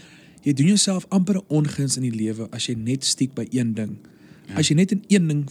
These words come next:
Speaker 1: vasglo jou hele lewe, mis jy so uit op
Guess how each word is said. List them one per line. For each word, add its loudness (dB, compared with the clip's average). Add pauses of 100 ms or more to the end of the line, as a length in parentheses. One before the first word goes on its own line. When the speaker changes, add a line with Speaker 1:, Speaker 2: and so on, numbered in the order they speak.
Speaker 1:
vasglo 0 (220)
jou 0
hele 4
lewe, -2 (160)
mis 4
jy 2
so 2
uit -2 (200)
op -6